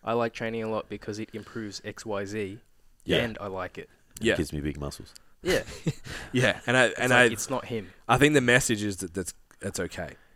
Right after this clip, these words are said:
Speaker 1: Yeah.
Speaker 2: Yeah, well, I think, uh, I probably had to learn that the hard way when we, when we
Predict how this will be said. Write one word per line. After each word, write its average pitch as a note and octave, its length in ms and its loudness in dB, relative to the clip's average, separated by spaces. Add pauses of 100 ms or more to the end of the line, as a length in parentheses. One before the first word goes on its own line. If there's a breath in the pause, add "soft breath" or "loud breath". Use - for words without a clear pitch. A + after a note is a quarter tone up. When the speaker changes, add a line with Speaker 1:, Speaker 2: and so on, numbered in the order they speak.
Speaker 1:
Yeah. - 120 -8
Speaker 2:
Yeah, A2 80 12
well, A2 220 10
I G2 80 8
think, C#3 260 2
uh, D#2+ 280 6
I D#2+ 60 -4
probably G#2+ 220 6
had G2 100 8
to D2+ 340 4 (540)
learn F2 220 2
that D#2+ 120 0
the - 80 -4
hard D#2+ 240 4
way D#2 160 4
when D2+ 140 -4
we, D2+ 280 -6 (280)
when D#2 180 -6
we D#2 240 -6